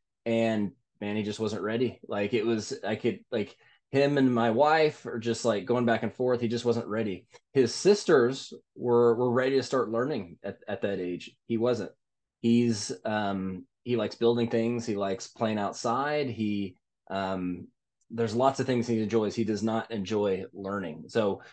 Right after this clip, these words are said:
her brother, for example, she grew up with six siblings. Her brother didn't learn to read till he was ten, and he's a doctor now. So it, it's not a big deal, right? So it's, it's all about,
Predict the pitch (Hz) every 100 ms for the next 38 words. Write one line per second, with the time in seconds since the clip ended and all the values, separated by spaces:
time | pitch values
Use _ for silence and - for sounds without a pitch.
0 | - - 131 143 123 120 139 123 104 110
1 | - 117 104 110 101 110 113 - 120 110
2 | 113 107 101 - - - 113 - 110 101
3 | 104 101 107 123 131 120 117 107 117 107
4 | 113 110 104 104 90 - 113 135 214 -
5 | _ _ - 104 110 104 98 120 117 110
6 | 98 82 - 120 113 - 120 123 123 127
7 | 110 107 95 120 98 87 101 113 - -
8 | 113 101 - - _ - 117 - - -
9 | 117 - - - 123 160 147 131 127 127
10 | -